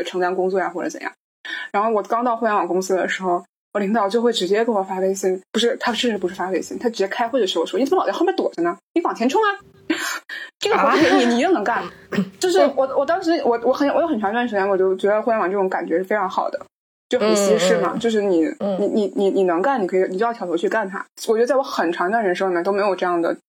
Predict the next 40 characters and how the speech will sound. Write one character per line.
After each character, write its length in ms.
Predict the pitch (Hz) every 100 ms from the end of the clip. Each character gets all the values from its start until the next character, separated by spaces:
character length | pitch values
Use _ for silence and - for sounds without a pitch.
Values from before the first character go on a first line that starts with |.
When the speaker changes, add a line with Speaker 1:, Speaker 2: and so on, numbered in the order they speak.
| _
Speaker 1:
经 240 | - 165 165
历， 180 | - - _ _ _ _ - -
就 100 | 202
是 80 |
在 140 | 208 202
一 40 |
个 60 | 196
新 200 | 196 208
环 160 | 190 175
境 100 | 185
里 60 |
面 100 | 170
很 160 | 170 -
快 160 | 175
出 140 | 170 180
头。 200 | - - _ _ _ _
我， 60 | 202
就 200 | - 196
这 100 | 269
都 120 | 262
不 100 | 226
是 100 | 254
我 160 | 220 170
的 120 | 180
很 180 | 190 160
习 180 | -
惯 160 | 170 190
的 80 | 175
地 140 | 170
方。 180 | 170 170 - - _
我， 120 | 214
我 80 | 208
当 180 | 240 277
时 80 | 269
很 200 | 208 190
享 220 | 202 -
受 180 | 190 175
这 140 | 180
个 100 | -
的， 120 | -